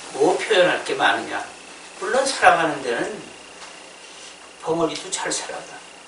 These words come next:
표현 안 해도 좋죠. 그렇지만 천지의 이치를 다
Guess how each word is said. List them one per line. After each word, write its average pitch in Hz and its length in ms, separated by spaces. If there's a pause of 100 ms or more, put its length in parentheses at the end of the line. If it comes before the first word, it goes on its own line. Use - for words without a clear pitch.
(840)
표현 107 160
안 - 160
해도 107 180
좋죠. - 380 (580)
그렇지만 - 400
천지의 147 640
이치를 - 500
다 - 340